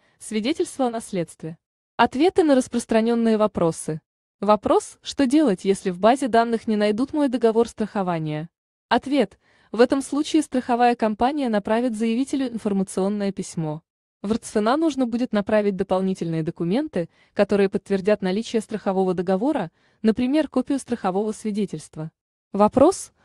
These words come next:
сколько будет рассматриваться мое заявление на выплату? Ответ: законодательно не устанавливается срок рассмотрения заявления, а также выплаты компенсации.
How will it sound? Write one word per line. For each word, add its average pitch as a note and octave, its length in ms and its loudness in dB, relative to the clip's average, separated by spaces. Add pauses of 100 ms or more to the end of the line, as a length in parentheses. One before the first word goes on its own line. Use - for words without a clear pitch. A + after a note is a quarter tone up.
(160)
сколько G4+ 400 4
будет B3+ 260 0
рассматриваться G#3+ 760 2
мое F3 240 4
заявление F3+ 580 4
на F#3 140 2
выплату? D#3+ 560 -4 (380)
Ответ: A3+ 500 2 (300)
законодательно A#3 800 4
не D4+ 120 0
устанавливается A#3+ 800 2
срок A#3 340 2
рассмотрения G#3 640 0
заявления, G3 720 0 (220)
а G#3 120 -2
также C4+ 300 0
выплаты B3 360 -2
компенсации. G3 920 -2